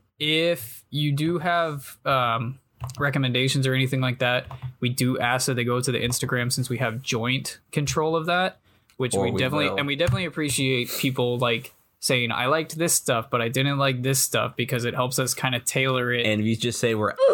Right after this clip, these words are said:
Speaker 2: I wanna cry.
Speaker 1: <laughs> Please don't be too harsh. Our, our fragile male egos can only take so much of a beating.
Speaker 2: My two-inch wiener can only take so much.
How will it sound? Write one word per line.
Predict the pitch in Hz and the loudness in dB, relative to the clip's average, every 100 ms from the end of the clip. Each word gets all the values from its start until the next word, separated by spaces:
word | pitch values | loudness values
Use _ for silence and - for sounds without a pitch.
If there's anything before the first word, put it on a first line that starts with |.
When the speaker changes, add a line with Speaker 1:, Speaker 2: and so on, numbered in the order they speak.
| 370 | 4
Speaker 2:
I | 95 | -2
wanna | 98 92 | -4 -4
cry. | - 78 80 - - - 220 214 - | -4 -4 -4 -4 -6 -2 0 0 -4
Speaker 1:
<laughs> | 220 233 - 330 285 - | -2 -2 0 0 0 -2
Please | 139 165 165 | -2 0 -2
don't | 156 | 0
be | 151 135 | 0 0
too | - 131 120 | 0 0 0
harsh. | 117 117 - - - - _ _ _ _ _ _ _ | 0 2 2 2 -4 -20 _ _ _ _ _ _ _
Our, | - 120 117 | -2 -2 0
our | 127 120 | -2 -4
fragile | - 123 127 131 | -2 0 0 0
male | 120 117 117 | 0 2 2
egos | 113 117 113 - | 2 2 0 0
can | 120 | 0
only | 117 117 | 0 -2
take | 120 117 | -2 0
so | - 120 | 2 2
much | 117 117 117 | 0 0 0
of | 117 | -2
a | |
beating. | 113 110 113 117 123 | -2 -2 -2 -2 0
Speaker 2:
My | 95 95 | 2 0
two-inch | - 117 104 95 | -2 0 2 0
wiener | 95 101 98 92 | -2 -2 -4 -6
can | - 95 | -4 -4
only | 98 | -4
take | - 101 92 | -2 -2 -4
so | - 95 | -4 -2
much. | 95 87 - - | -2 -4 -6 -12